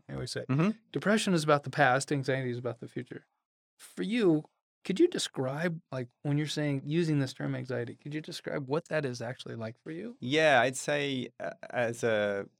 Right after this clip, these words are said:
Speaker 2: baseline, like, what I grew up with, it was like a always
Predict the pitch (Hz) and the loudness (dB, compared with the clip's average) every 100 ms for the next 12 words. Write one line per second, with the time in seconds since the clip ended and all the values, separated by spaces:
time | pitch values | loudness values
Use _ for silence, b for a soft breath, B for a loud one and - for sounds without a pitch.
0 | _ _ _ _ _ _ _ - 123 135 | _ _ _ _ _ _ _ 0 2 2
1 | 127 117 110 101 98 101 101 98 107 95 | -4 0 4 4 4 2 -2 0 -2 0
2 | 107 107 117 - - 101 95 95 71 104 | 0 4 4 2 -2 0 0 -4 -4 -6
3 | 98 104 107 104 104 107 98 - b b | -6 -6 -2 -2 0 0 0 -4 b b
4 | b b _ _ - 127 120 117 113 110 | b b _ _ -4 -2 2 2 2 -2
5 | 104 - - | -6 -10 -12